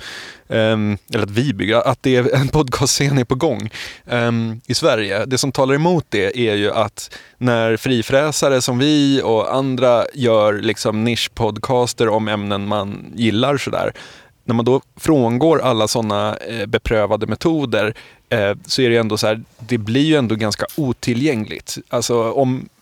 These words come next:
jag, jag gillar det här att man, man, man gör en podcast på premissen så här, ja, vi är tre personer som sitter och babblar om det här i två timmar och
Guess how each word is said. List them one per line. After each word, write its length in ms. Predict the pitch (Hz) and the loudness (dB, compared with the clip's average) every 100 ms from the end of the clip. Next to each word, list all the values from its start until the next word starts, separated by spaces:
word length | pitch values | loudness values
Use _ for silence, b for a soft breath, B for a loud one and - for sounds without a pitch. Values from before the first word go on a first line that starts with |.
| _ - | _ -4
jag, 160 | 156 151 | -2 2
jag 100 | 156 | 2
gillar 320 | 165 185 190 | 2 4 4
det 80 | 202 | 4
här 160 | 123 | 4
att 160 | 110 110 | 2 0
man, 200 | 131 123 | 0 -2
man, 240 | 139 139 - | 0 0 0
man 220 | 139 147 | -2 0
gör 220 | 135 160 | 2 2
en 120 | 175 147 | 2 0
podcast 440 | 120 113 123 117 | -2 -2 -2 -2
på 100 | - | -4
premissen 560 | 110 117 104 - 113 107 | -4 -2 -2 -2 -4 -2
så 100 | 98 | 0
här, 160 | 98 - B B B | -2 -4 B B B
ja, 300 | - 160 160 - | 0 2 4 2
vi 200 | 147 143 | 0 2
är 40 | |
tre 220 | 123 - 117 | 2 0 0
personer 420 | 117 117 104 101 | -2 -2 -2 -4
som 140 | 107 | -4
sitter 220 | 101 98 | -8 -4
och 60 | 107 | -2
babblar 380 | 107 139 120 143 | 0 0 2 0
om 120 | 135 | 2
det 80 | 127 | 2
här 240 | 127 120 | 2 2
i 100 | 117 | 0
två 320 | - - 143 | -6 0 0
timmar 580 | 131 135 120 113 117 117 - B B B | 0 0 0 0 2 0 -4 B B B
och 500 | 127 117 _ - | 2 2 _ -14